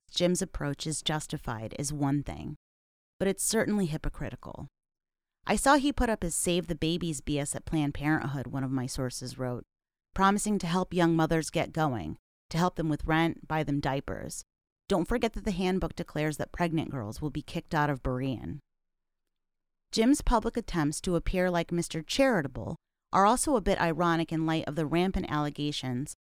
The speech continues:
that he and Susan were investigated for defrauding Connecticut Cares for Kids.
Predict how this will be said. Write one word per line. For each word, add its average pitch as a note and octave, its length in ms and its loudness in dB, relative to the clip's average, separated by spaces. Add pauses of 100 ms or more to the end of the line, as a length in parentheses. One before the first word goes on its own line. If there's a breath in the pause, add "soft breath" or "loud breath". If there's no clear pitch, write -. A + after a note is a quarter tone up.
(120)
that F#3 120 2
he G#3+ 180 2
and G3+ 120 2
Susan G3+ 440 0
were E3 100 4
investigated E3 720 -2
for - 160 -6
defrauding D#3+ 560 2
Connecticut D3+ 540 -2
Cares D3+ 340 -4
for C3+ 140 -8
Kids. - 540 -8